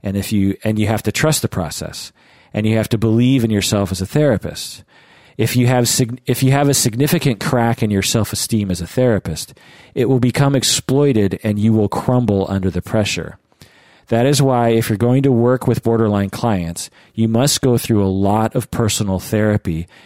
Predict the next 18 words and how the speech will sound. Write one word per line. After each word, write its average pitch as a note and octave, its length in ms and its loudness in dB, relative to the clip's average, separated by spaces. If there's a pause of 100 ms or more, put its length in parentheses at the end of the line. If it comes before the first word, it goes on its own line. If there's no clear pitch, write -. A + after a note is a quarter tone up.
(140)
and G2+ 180 -6
continually A#2+ 960 2
work G#2+ 380 0
on F#2+ 100 -2
your F#2 140 -2
differentiation F#2+ 1000 -2 (360)
and G2+ 160 -6
continually A#2+ 800 2
attend G#2+ 420 0
to G#2+ 140 -2
your F#2+ 180 2
own G#2 160 2
attachment F#2+ 600 -4
needs F2 240 -6
in F2 100 -6
your D#2+ 120 -8
personal E2+ 440 -6
life. - 380 -16